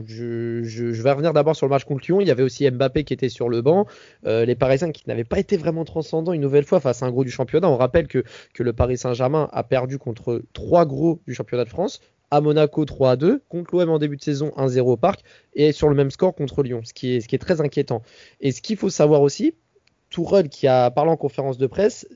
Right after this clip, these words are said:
a avoué s'être trompé sur son dispositif tactique contre Lyon, à avoir fait, à avoir changé trois joueurs qui avaient débuté contre Başakşehir quelques jours avant,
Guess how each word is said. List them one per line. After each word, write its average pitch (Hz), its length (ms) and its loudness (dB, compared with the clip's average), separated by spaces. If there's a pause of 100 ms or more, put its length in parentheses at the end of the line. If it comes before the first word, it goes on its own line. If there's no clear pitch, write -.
(120)
a 131 180 2
avoué 151 240 2
s'être - 320 -6
trompé 180 420 -2
sur - 220 -8
son 123 640 -4
dispositif 156 680 -4
tactique 151 320 -2
contre 143 300 -2
Lyon, 160 240 -2 (440)
à 117 180 0
avoir 127 200 2
fait, 131 160 -2
à 127 120 2
avoir 131 220 4
changé 143 280 -4
trois 135 200 0
joueurs 151 160 0
qui - 80 -2
avaient 123 120 0
débuté 123 420 -4
contre 123 260 -6
Başakşehir 127 640 0
quelques 127 240 -4
jours 117 200 0
avant, 143 260 0